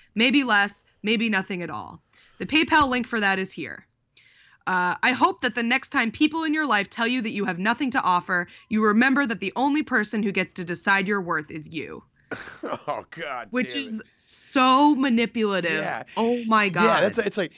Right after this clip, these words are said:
Speaker 2: some people say you have nothing left to offer. I say you have one hundred and sixty-five things to offer. <laughs> Like, <laughs>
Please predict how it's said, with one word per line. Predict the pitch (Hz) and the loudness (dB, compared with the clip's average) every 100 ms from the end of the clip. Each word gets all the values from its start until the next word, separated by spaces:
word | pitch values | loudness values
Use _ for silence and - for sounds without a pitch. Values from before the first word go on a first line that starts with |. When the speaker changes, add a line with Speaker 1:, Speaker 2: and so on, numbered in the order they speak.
| - - | -20 -4
Speaker 2:
some | 262 | -2
people | 247 196 | -2 -8
say | - 196 | -6 -4
you | 196 | -2
have | 175 | -2
nothing | 175 170 | -4 -2
left | 170 165 | -4 0
to | |
offer. | 147 127 123 | 0 0 2
I | 170 247 | 2 0
say | - 143 | -2 -4
you | 170 190 | -2 -2
have | 135 117 131 | -2 -4 -2
one | 208 156 | -2 0
hundred | 190 185 156 | -2 -2 -4
and | 131 | -6
sixty-five | 202 175 151 175 160 | -8 -8 0 2 2
things | 185 160 143 | 0 -4 -2
to | 156 | 0
offer. | 156 139 139 | 2 2 -2
<laughs> | - | 0
Like, | - 214 | -4 0
<laughs> | - - - - 440 226 - 214 196 - 190 | -2 0 0 0 -2 -4 -4 -6 -4 -4 -8